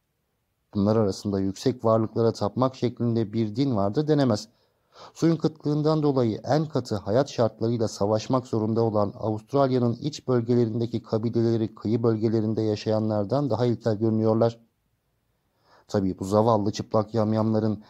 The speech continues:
cinsel hayatlarında bizim kendi anlayışlarımız açısından ahlaklı olmalarını veya cinsel itilerini yüksek bir ölçüde sınırlandırmalarını bekleyemeyiz. Öyleyken bunların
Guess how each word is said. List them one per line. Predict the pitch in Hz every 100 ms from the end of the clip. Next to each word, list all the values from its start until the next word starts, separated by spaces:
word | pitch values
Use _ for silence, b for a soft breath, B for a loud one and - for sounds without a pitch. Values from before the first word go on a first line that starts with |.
| B
cinsel | - 98 - 135
hayatlarında | 127 117 120 117 113 107
bizim | 95 98 127
kendi | 123 104 110
anlayışlarımız | 135 127 120 117 110 117 131 127
açısından | 123 - - 120 117 117 113
ahlaklı | 107 101 101 - 104
olmalarını | 107 107 104 101 104 101 - b b -
veya | 95 92 87 -
cinsel | 92 85 120 113
itilerini | - 110 107 104 104 98 101
yüksek | 98 - - 135 -
bir | 110 113 -
ölçüde | 110 107 117 110
sınırlandırmalarını | - 110 107 110 107 110 110 98 127
bekleyemeyiz. | 156 139 127 117 107 101 - _ _ _ _ _ _ _ _ _
Öyleyken | 107 151 160 120 107 B B B
bunların | 117 120 123 123 117